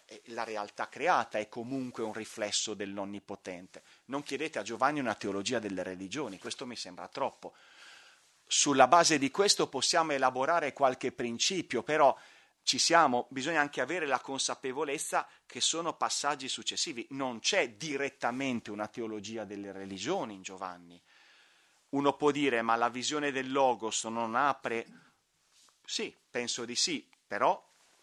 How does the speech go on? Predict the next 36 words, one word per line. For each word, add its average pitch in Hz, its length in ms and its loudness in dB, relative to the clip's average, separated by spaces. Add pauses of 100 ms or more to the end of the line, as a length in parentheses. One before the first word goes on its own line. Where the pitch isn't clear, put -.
(100)
è 104 120 -8
già 117 160 0
un 165 140 -4
passaggio 127 720 0
successivo, 104 580 -4
ma 117 160 -4
torno 143 300 0
al 123 80 0
mio 123 160 -6
punto. 95 400 -10 (520)
Quindi 120 280 0
più 196 200 -4
che 160 200 2
dire 98 520 -6
che - 140 0
è 117 60 2
necessaria 143 1300 6
una 127 240 0
preaccoglienza, 127 1080 -2
non 127 220 -2
direi 131 360 4
così. 82 380 -8 (540)
Direi 123 320 2
che 110 200 -4
però, 113 360 2
appunto, 123 640 -2
laddove 139 560 0
il 131 120 -2
Verbo 139 380 2
non 123 160 -2
è 120 40 -2
ancora 147 420 0
conosciuto 120 720 -6
come 110 240 -4
Verbo 131 360 0
incarnato, 117 880 -4